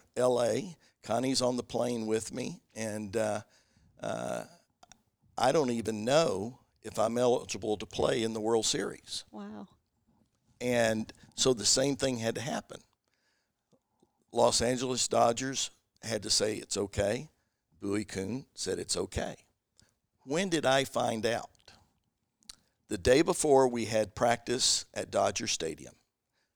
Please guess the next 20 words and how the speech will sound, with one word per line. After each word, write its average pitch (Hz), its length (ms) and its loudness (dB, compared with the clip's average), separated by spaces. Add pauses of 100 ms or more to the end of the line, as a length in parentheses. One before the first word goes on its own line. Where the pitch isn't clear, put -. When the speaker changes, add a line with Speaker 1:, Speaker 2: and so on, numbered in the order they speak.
(200)
Speaker 1:
Now 117 200 4
it's - 160 0
the 117 120 -4
day 104 360 2 (140)
of 98 140 -8
the 95 80 -10
game. 82 320 -10 (1300)
Uh, 101 220 -2
Jim 127 340 2
Catfish 131 560 0
Hunter 110 380 -4 (720)
and 110 160 -2
I 101 380 -2 (500)
and 113 200 -4
Yogi 131 380 2
Berra 127 380 2 (880)
get 113 200 -2
in 117 120 -2
a 110 80 -6
cab. - 480 -4